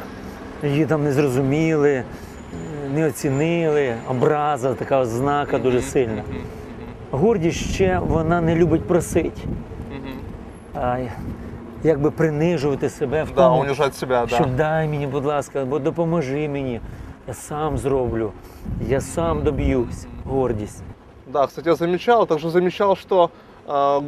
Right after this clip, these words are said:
Speaker 2: гордому человеку тяжело простить человека другого. Вот также в спорах, а, гордый человек, он, мне кажется, он не может сдаться, он всё равно последнее слово должно быть за ним.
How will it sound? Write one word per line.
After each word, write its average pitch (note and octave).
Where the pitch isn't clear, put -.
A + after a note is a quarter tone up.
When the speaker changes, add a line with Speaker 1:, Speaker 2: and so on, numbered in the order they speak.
Speaker 2:
гордому F3+
человеку F3+
тяжело F3+
простить G3
человека B2
другого. A#2
Вот C3+
также E3
в C#3+
спорах, A3+
а, C#3+
гордый E3
человек, F3+
он, D#3+
мне D3+
кажется, F3
он D#3+
не F#3
может F#3
сдаться, D#3
он D3+
всё -
равно E3
последнее G3
слово F#3
должно C#3+
быть C#3
за C3+
ним. C3+